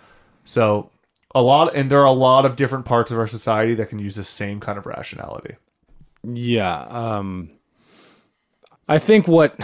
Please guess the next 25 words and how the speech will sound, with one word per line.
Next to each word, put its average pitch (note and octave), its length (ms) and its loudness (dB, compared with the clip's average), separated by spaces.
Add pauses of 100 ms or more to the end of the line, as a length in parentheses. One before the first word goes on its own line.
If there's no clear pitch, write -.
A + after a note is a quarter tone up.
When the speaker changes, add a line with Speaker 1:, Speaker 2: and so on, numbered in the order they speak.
(480)
Speaker 2:
like, C3 240 -4
the C3 100 -2
good A#2 240 0
thing B2+ 120 -2
that'll A2+ 140 -4
come A2 160 -6
out A2 140 -2
of G2 120 -6
all G2+ 160 -4
this F#2+ 160 -8
Russia G#2+ 200 -6
Lago G2+ 240 -4
stuff - 300 -10
is, - 400 -14
is, F#2 260 -12
um, F#2 420 -14 (580)
you A#2 120 -8
know, F#2 240 -6
we'll, F#2 340 -8 (120)
we'll F#2 240 -12
have F2+ 240 -12
shown F#2+ 460 -8
Speaker 1:
Right. F#2 80 -8
Speaker 2:
that E2 220 -8 (800)
we'll, G#2 240 -6